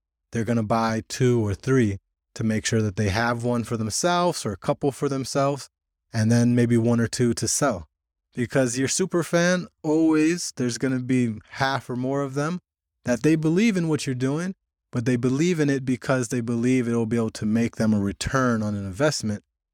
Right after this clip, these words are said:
in the future. And in this space, that future can come very quickly.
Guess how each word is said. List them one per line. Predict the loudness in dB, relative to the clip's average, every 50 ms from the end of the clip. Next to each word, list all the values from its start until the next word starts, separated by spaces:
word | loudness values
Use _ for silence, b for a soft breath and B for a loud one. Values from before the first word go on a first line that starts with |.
| _ _ _
in | 0 2 2
the | 2 0
future. | 0 0 0 0 0 -2 -6 -10 -12 -16 _ _ _ _ _ _ -2
And | 0 2
in | 2 4
this | 4 2 2
space, | 2 0 0 2 2 4 2 2 0
that | 0 0 0 0 0
future | 0 0 0 2 2 0 0
can | -2 -4 -6
come | -4 -2 -2 0 0 0
very | 0 0 0 0 -2
quickly. | -2 -4 -4 -4 -4 -8 -12 -14